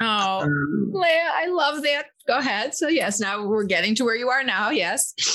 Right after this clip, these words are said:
Speaker 1: So you,
Speaker 2: Uh,
Speaker 1: in your head, you thought, "I, I, I have all this ability and, and knowledge and strategy, strategy mind and create." You're so, I can see, creative. I love that when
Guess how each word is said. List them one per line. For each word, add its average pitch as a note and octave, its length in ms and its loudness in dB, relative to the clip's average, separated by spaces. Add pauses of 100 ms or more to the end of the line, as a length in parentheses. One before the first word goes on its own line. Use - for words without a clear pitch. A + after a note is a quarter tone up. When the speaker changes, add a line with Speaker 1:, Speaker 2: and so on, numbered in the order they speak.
(540)
Speaker 1:
So G#3+ 120 0
you, E3+ 80 4
Speaker 2:
Uh, E3 180 2
Speaker 1:
in C4+ 140 0
your C#4+ 120 0
head, B3 260 0
you G3 80 0
thought, F#3+ 320 0
"I, F3+ 260 -4
I, F#3 260 -4
I F#3 320 0
have C#4 120 -2
all A3+ 180 2
this - 340 2 (140)
ability F3 640 2
and, D#3 180 -4 (120)
and D#3+ 360 -4
knowledge F#3+ 600 2
and D#3 340 0
strategy, G#3 680 0 (120)
strategy G#3+ 560 0
mind G#3+ 540 0
and E3 120 0
create." - 440 -2
You're F3+ 140 0
so, G#3+ 300 2
I E3+ 120 4
can E3 180 -2
see, E3 340 2
creative. F3+ 640 2
I D3+ 140 0
love F3+ 320 0
that D3+ 160 0
when D#3 160 -6